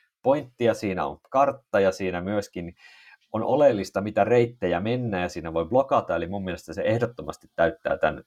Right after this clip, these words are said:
tän tota niin, ää, racing-kategorian kaikki ominaisuudet,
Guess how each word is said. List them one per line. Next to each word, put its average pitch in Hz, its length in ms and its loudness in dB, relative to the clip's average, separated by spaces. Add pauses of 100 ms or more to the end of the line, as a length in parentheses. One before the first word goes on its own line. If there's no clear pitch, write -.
tän 82 180 -2
tota 78 280 -2
niin, 76 300 -6
ää, 80 480 2
racing-kategorian 82 1120 0 (180)
kaikki - 340 0
ominaisuudet, 85 500 -2